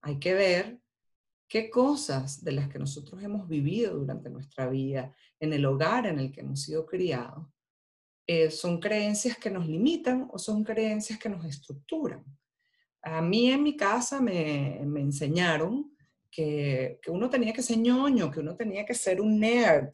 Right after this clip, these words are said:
¿me entiendes? Uno tenía que estudiar y ganarse la cosa y no sé qué y tal, y, y a mí me encanta, ¿me entiendes? Eh, esa, esa es una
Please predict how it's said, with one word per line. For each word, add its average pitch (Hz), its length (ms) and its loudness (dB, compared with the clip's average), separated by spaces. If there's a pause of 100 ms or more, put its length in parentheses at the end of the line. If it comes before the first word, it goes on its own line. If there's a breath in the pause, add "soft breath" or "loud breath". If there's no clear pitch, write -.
(120)
¿me 160 120 -2
entiendes? 170 480 0
Uno 190 300 -6
tenía 233 400 2
que 240 280 2 (440 soft breath)
estudiar 233 960 4
y 220 80 0
ganarse 190 400 -4
la 226 160 -2
cosa 220 520 -2
y 208 40 -2
no 202 80 -6
sé - 200 -18 (100)
qué 220 300 0
y 220 100 -6
tal, 226 320 2
y, 185 240 -2 (300 loud breath)
y 180 160 2
a 175 80 4
mí 185 120 2
me 254 80 4
encanta, 320 560 2 (220)
¿me 151 60 0
entiendes? 175 540 0 (360)
Eh, 156 320 2
esa, 220 300 2 (160)
esa 285 420 0
es 285 220 0
una 262 440 -2